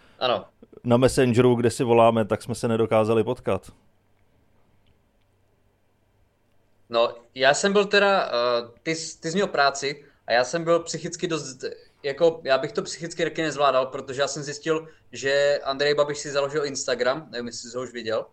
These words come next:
Speaker 2: Ježišmarja, neviděl. To já ho musím hnedka začít
Speaker 1: Neviděl.
Speaker 2: sledovat.
Speaker 1: Jo, jako sleduje ho už, eh, i Leoš Mareš, myslím.
Speaker 2: No, tak aby ne.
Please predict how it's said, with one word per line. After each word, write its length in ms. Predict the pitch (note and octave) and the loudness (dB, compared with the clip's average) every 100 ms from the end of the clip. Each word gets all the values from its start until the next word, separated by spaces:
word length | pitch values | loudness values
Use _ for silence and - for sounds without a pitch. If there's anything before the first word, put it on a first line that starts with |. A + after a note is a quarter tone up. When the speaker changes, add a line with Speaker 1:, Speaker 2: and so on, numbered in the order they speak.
| _ | _
Speaker 2:
Ježišmarja, 560 | A2 G#2 F#2+ F#2+ G2+ F#2 | -6 -6 -6 -6 0 0
neviděl. 500 | F2 F#2 D3+ G#2+ F#2 - _ _ _ _ _ _ _ _ _ _ _ _ _ - | 0 -2 0 -2 -4 -12 _ _ _ _ _ _ _ _ _ _ _ _ _ 2
To 80 | |
já 80 | G2+ | 6
ho 80 | G#2 | 6
musím 240 | G#2+ - | 6 2
hnedka 220 | A2 G#2+ A2+ | 2 2 2
začít 120 | - | 2
Speaker 1:
Neviděl. 220 | B3 - | 2 4
Speaker 2:
sledovat. 400 | - B2 C#3 G2 - _ _ _ _ _ _ _ _ _ _ _ _ _ _ _ _ _ _ _ _ _ _ _ _ _ _ _ | 4 4 2 0 -4 _ _ _ _ _ _ _ _ _ _ _ _ _ _ _ _ _ _ _ _ _ _ _ _ _ _ _
Speaker 1:
Jo, 320 | B2 A#2+ D#3 | -8 2 4
jako 220 | B3 G3 G3 | 6 4 2
sleduje 320 | - E3+ E3 | 2 4 6
ho 140 | E3+ | 4
už, 280 | D#3+ C#3+ - - C3+ | 0 -8 -14 -10 -6
eh, 40 | B2 | -4
i 80 | C#3+ | -2
Leoš 240 | D3+ C#3+ | -2 -2
Mareš, 300 | C3+ D#3 - | -2 -2 -2
myslím. 460 | B2+ A2 G#2 G2 - _ - | -6 -8 -10 -12 -20 _ -4
Speaker 2:
No, 240 | A2 F#2+ | 0 0
tak 180 | F#2+ - | 0 -4
aby 160 | G2 | 0
ne. 320 | G2+ F#2+ F#2+ | 0 0 -4